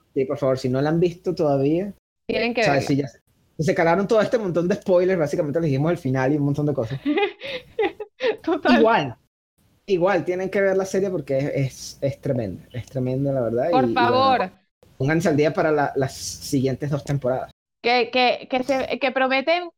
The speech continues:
Speaker 2: ser muy, muy buenas. Realmente, chicos, vean Invis-, Invincible.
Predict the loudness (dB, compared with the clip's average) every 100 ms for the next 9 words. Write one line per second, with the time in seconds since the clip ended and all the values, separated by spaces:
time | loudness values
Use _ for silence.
0 | -20 -4 -2 0 -2 -2 0 2 2 2
1 | 2 2 2 0 0 -2 -2 -2 0 0
2 | 0 -2 -2 -2 0 -2 0 2 2 2
3 | 0 -4 _ _ _ _ _ _ -6 0
4 | 2 4 4 2 0 -2 0 2 2 2
5 | 0 0 0 2 0